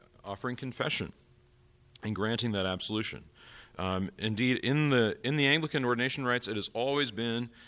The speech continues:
that the priest is told, "Whoever sins you forgive, and they're forgiven. Whoever sins you retain, they are retained." Okay? Um, and that authority to pronounce absolution is given.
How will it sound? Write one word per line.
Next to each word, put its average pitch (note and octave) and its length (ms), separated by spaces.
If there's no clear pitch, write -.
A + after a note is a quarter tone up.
that G#2 220
the G2+ 60
priest A#2 300
is A2 100
told, G#2+ 400
"Whoever A#2+ 340
sins A#2+ 320
you A2+ 80
forgive, G#2+ 320
and G#2 80
they're G2 80
forgiven. F2+ 380
Whoever F#2 300
sins F2+ 260
you F2 80
retain, E2+ 400
they E2 120
are D#2+ 140
retained." C#2+ 500
Okay? D#2+ 160
Um, F#2 320
and F#2 140
that F2+ 80
authority G#2 420
to - 60
pronounce G2 320
absolution F2 520
is D2+ 100
given. C2 300